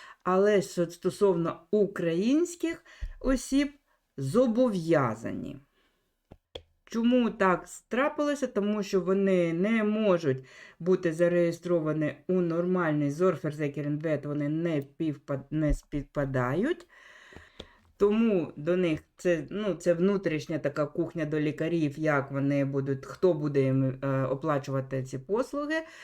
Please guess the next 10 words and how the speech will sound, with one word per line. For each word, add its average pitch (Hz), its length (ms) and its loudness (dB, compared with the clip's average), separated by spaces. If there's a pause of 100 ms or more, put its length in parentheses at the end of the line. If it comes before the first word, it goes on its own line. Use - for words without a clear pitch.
(460)
Е, 180 400 0 (200)
і, 220 280 2 (140)
е, 156 480 0 (440)
далі 233 340 0
тому 226 380 4
вони 190 520 4 (200)
реєструються 170 960 2
як 151 220 0
тимчасові, 240 680 0 (100)
але 196 600 2